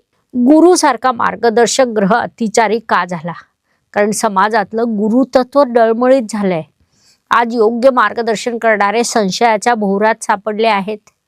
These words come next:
तुम्ही बोकडाची कथा ऐकली असेल. एखादी गोष्ट खोटी असूनही जर अनेक लोक ती पुराव्यानिशी वारंवार सांगत राहिले, तर आपण पुरावे तपासायच्या आधीच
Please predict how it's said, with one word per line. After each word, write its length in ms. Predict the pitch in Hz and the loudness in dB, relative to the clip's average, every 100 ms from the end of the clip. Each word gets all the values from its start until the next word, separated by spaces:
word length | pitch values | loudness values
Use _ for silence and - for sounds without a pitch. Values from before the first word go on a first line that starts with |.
| _ _ _ _ _ | _ _ _ _ _
तुम्ही 180 | 294 339 | 2 4
बोकडाची 580 | 311 247 - 247 247 294 262 | 4 2 0 0 0 -2 -2
कथा 280 | 220 226 | -2 0
ऐकली 340 | 220 190 - - | -4 -6 -12 -10
असेल. 400 | - - - _ _ _ _ _ _ | -6 -8 -10 _ _ _ _ _ _
एखादी 380 | 190 185 240 262 | -4 -2 -2 -2
गोष्ट 360 | 247 180 - 214 208 | -4 -6 -6 -8 -6
खोटी 340 | - 240 311 | -2 -2 2
असूनही 680 | 311 220 233 214 208 180 269 | 2 2 -4 -4 -2 -2 0
जर 140 | 240 247 | 0 2
अनेक 400 | 214 240 277 302 | 0 2 2 2
लोक 240 | 269 254 240 - | 2 2 2 -4
ती 60 | 262 | -4
पुराव्यानिशी 1000 | - 220 208 220 240 247 233 226 - 262 | 0 2 2 2 2 0 0 -6 -6 -4
वारंवार 640 | 233 214 233 277 302 320 | 0 2 2 2 2 2
सांगत 420 | 294 247 226 226 | 0 -2 -2 -4
राहिले, 360 | 214 185 190 180 - _ _ - | -2 -2 -4 -6 -12 _ _ -2
तर 80 | 254 | 0
आपण 340 | 190 - 233 202 - | 0 -2 -6 -6 -4
पुरावे 480 | 214 190 185 233 254 254 | 0 0 2 2 0 -2
तपासायच्या 760 | 180 - 185 - 208 190 240 | -2 -2 -2 -2 -4 0 0
आधीच 540 | 185 160 160 285 320 | 0 -2 2 4 4